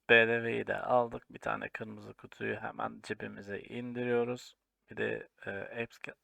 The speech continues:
bunu hep söyleyemiyorum ya. Apps kağıdı da düştü. E, onu da kullanacağız.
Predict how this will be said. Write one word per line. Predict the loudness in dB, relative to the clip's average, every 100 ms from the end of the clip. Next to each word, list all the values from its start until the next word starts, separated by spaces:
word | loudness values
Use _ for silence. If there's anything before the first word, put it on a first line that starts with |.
| _ _ _ -18 -14 -10
bunu | -6 -6
hep | -4
söyleyemiyorum | 0 2 2 0 -2 -2 0
ya. | 0
Apps | 0 -6 -6 -12 -14
kağıdı | 2 4 4 4 -2
da | -2 -4 _ _ _ _ _ _ -12 -4
düştü. | -4 -4 -4 -4 -6 -6
E, | 0 0 0 -6 -10 -6
onu | -6 -2
da | -2 -2 -8 -14
kullanacağız. | -8 -4 -2 0 -2 -2 -6